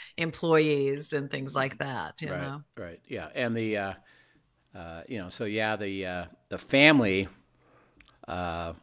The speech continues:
Speaker 2: is a big deal because,
Speaker 1: Mm-hmm.
Speaker 2: um, you know, the, we know that families, uh, are, you know, have some dysfunction. We know that they are related to choices,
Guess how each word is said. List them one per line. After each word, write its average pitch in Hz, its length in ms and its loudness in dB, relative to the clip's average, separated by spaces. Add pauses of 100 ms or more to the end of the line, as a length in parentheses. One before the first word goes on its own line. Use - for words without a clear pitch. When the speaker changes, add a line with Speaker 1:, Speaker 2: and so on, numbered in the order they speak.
(220)
Speaker 2:
is 107 180 2
a 107 40 -2
big 90 240 2
deal 87 280 0
because, 90 580 -2
Speaker 1:
Mm-hmm. 180 320 -4
Speaker 2:
um, 90 540 -2 (500)
you 101 80 -6
know, 90 160 -4
the, 92 140 -6
we 117 180 2
know 110 220 8
that 98 180 2
families, 107 640 2 (640)
uh, 85 460 -10 (220)
are, 92 360 -4 (220)
you 120 100 -6
know, 92 80 -2
have 110 260 0
some 104 180 -2
dysfunction. 104 800 -4
We 95 120 -4
know 101 280 -2
that 98 200 -8
they 98 440 -2 (560)
are 110 140 0
related 104 580 2
to 104 200 -2
choices, - 720 2